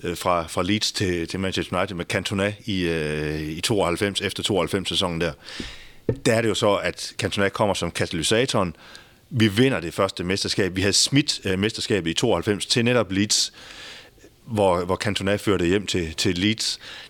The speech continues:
Der, der, der lå det til, til, til, at det skulle, øh, være det år, hvor United endelig ville bryde den der forbandelse, og ikke havde vundet mesterskabet siden nitten syvogtres.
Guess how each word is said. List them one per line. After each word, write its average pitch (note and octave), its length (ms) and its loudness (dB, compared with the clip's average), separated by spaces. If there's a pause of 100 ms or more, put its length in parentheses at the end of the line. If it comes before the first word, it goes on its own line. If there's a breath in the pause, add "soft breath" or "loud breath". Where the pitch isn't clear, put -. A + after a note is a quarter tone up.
Der, G#2+ 140 2
der, B2+ 160 -2
der A2+ 180 0
lå B2 280 2
det G#2 120 -8
til, F#2 220 -2
til, F#2 220 0
til, - 160 0
at E2 380 0
det - 80 0
skulle, C#3+ 400 6 (140)
øh, F2 380 -4
være F#2+ 260 2
det B2 140 4
år, G#2 180 2
hvor E2+ 80 0
United F2 460 -2
endelig A#2+ 240 2
ville F2+ 100 0
bryde A2+ 200 2
den A2 140 -2
der G#2 80 4
forbandelse, F#2+ 480 -2
og E2+ 60 2
ikke G#2+ 120 -2
havde G2 100 0
vundet G#2+ 200 2
mesterskabet G2 500 -2
siden G2 160 0
nitten G2+ 240 0
syvogtres. G2+ 680 0